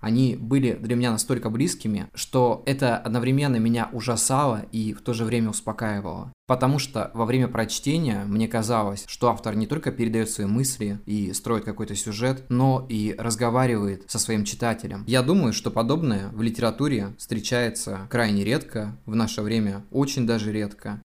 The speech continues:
И от этого является особенно ценным. Каждой строчкой тебе все больше и больше хочется погружаться в этот мир. Самое важное — думать и, конечно же, понимать, что в своих мыслях, переживаниях ты не одинок.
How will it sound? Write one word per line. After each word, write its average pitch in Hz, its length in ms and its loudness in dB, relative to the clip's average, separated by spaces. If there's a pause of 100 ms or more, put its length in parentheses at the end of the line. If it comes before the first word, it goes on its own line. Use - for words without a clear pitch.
(100)
И 127 120 4
от 120 180 2
этого 127 460 0
является 113 760 -2 (100)
особенно 107 460 -2
ценным. 104 500 -2
Каждой 113 300 0
строчкой 123 600 -2
тебе 107 400 0
все - 180 -2
больше 127 360 0
и 107 160 -6
больше 107 500 -2
хочется 107 640 -4
погружаться 117 600 0
в - 20 -4
этот 101 200 -6
мир. 131 340 2
Самое 123 360 4
важное — 104 500 2
думать 123 440 0
и, 123 240 2
конечно 120 520 2
же, 104 100 -2
понимать, 110 580 0
что 98 380 -2
в - 80 -8
своих 107 400 -2
мыслях, 113 540 0
переживаниях 110 760 0
ты 123 80 4
не 113 100 6
одинок. 104 460 0